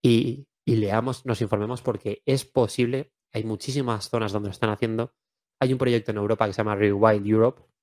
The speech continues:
que es, eh, espectacular y que está funcionando en muchos países, pero que en España parece que en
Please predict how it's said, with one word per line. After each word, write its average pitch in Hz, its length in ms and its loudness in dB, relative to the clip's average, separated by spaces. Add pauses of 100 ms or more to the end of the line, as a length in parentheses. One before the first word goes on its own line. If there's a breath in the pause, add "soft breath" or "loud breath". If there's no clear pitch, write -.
(180)
que 113 140 2
es, - 300 -10 (200)
eh, 101 540 -4
espectacular 113 800 -4
y 123 100 -10
que - 80 -8
está 120 360 -6
funcionando 117 380 -8
en 98 60 -12
muchos 113 260 -8
países, 107 400 -2
pero 117 160 -4
que - 80 -8
en 104 60 -4
España 110 280 -8
parece 113 300 -6
que 110 220 -4
en 107 320 -16